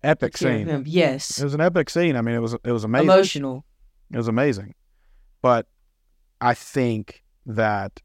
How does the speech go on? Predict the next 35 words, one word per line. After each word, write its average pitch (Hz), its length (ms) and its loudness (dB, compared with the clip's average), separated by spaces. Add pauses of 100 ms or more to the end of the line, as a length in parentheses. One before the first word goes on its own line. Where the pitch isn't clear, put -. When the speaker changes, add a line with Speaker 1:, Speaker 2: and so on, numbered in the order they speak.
Speaker 1:
it 110 200 -8
could, - 180 -4 (100)
I 160 120 0
think 185 260 0
with 139 160 0
them, 143 280 0
because 127 360 -2
it's - 140 -8
so, 143 360 -2
like, 123 240 -2 (1120)
it's 160 220 -4
too - 420 -2
easy 95 440 -2
just 95 180 -4
to - 60 -10
be 98 100 -2
like, 92 180 -6
"Oh, 127 140 -4
yeah, 104 260 -2
they're 92 300 -8 (140)
Inquisitors." 92 680 -10 (180)
Yes, 143 200 2
they've 165 160 0
got 180 140 4
an 139 80 2
Inquisitor 120 420 -2
with 120 220 2
them 117 220 -2 (180)
now, 117 460 -2 (540)
and 104 240 -6
that's 135 200 -2
fine, 127 520 0 (280)
but 113 280 0 (2000)
old 180 180 2
dude's 160 460 0